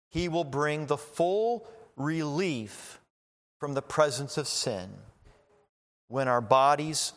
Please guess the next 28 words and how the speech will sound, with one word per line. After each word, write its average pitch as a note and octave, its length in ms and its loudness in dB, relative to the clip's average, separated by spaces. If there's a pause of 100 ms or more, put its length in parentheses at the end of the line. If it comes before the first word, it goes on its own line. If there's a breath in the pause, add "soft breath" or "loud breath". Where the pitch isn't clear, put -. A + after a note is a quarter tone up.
are A#2+ 180 2
raised A2 680 -4 (440)
as G#2 240 -4
his F#2+ 580 -4 (760)
raised G#2 420 -4
body. A2+ 400 -8 (1300 soft breath)
I'm E3 200 0
thankful D#3+ 480 0
for C#3 200 -4
the A#2+ 100 -2
resurrection A#2 680 -4
of A2+ 140 -12
Christ A#2+ 460 -14
and G2+ 140 -12
what A2 120 -16
it C3+ 80 -16
means A2 280 -12
today. G#2+ 480 -18 (800)
And B2 140 -4
I C3+ 80 0
hope C#3 540 0 (480)
and B2 160 -10
pray A2+ 520 0 (680)
that A#2 120 -18
today C3 340 -4
you've C3 220 -6
been C#3 160 -4
blessed B2+ 600 -2